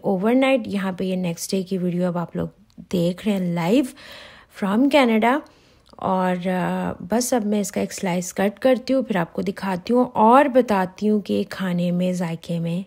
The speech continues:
कैसा है। और मुझे actually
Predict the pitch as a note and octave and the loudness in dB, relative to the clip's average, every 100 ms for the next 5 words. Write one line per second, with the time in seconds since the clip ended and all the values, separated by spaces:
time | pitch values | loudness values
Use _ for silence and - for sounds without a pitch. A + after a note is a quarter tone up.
0 | _ E3 D#3+ - C#3+ C#3+ - _ _ _ | _ -4 -4 -4 -8 -8 -14 _ _ _
1 | - - - - B3 B3 B3 G#3+ C4 C4 | -20 -20 -10 2 4 4 2 4 6 6
2 | B3+ - A3 - A3+ B3 | 4 2 -4 -4 -4 -2